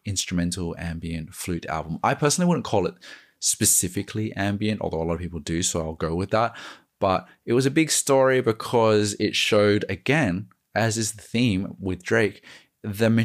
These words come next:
maturation of an audience and, uh, the expectation of an audience and what the audience wants out of an artist versus what an artist thinks they are capable of at the time. And I found it really brave. I found it really exciting. People were saying and commenting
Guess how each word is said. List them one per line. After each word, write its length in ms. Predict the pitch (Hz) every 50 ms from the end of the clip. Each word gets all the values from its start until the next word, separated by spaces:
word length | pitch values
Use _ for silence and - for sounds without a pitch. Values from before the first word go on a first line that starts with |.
| 110 113
maturation 840 | 110 107 113 110 - - - 101 90 90 92 - - - 98 90 87
of 120 | - 80
an 120 | 82 82 82
audience 400 | 80 82 82 90 87 82 - -
and, 160 | 82 85 80
uh, 80 | 80 87
the 160 | 87 92 90
expectation 680 | 82 - - - 92 87 - - 107 98 - - - 92
of 100 | 85 87
an 80 | 80
audience 340 | 82 78 78 82 82 - -
and 220 | - 87 87 90
what 220 | 90 95 110 - -
the 140 | - 101 -
audience 360 | 85 87 87 87 80 - - -
wants 380 | 87 87 92 107 101 - - -
out 100 | - 90
of 80 | 85
an 60 | 87
artist 360 | 80 - 80 85 85 85 - -
versus 400 | 87 85 85 85 - 87 85 90
what 200 | 90 82 80 -
an 140 | - 87 85
artist 420 | - 85 82 82 82 - - - -
thinks 320 | 104 90 87 - - -
they 200 | - 90 85 80
are 60 | 80
capable 520 | 80 - - 87 87 92 85 85 85 80 -
of 260 | - 80 78 78 - - - - - - - - - - _ -
at 260 | - 95 87 - - _ _ _ _ -
the 100 | 85 85
time. 500 | - - - 87 80 80 80 78 80 - -
And 140 | - 180 196
I 100 | 220 254
found 300 | 247 - 202 196 185 165
it 40 |
really 200 | 123 127 135 123
brave. 440 | 104 - - 87 85 87 87 90 87
I 120 | 85 85 92
found 240 | - 92 87 85
it 60 | 82 -
really 280 | 80 82 87 85 - -
exciting. 760 | - - - - - - 123 123 120 117 110 113 104 104 98 - - - - _ -
People 420 | - 123 113 110 113 110 104 98 92 87
were 120 | 87 95 95
saying 420 | - - - 95 90 90 90 87
and 100 | 85 82
commenting 720 | - - 98 90 90 90 87 - - 92 85 85 87 87